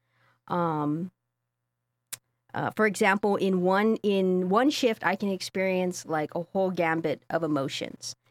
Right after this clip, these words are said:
because I might hear someone being taken advantage of,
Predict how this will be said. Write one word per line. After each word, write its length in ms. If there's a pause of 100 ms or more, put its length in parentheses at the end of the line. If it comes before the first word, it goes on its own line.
(100)
because 260
I 100
might 320
hear 480
someone 540
being 200
taken 280
advantage 440
of, 220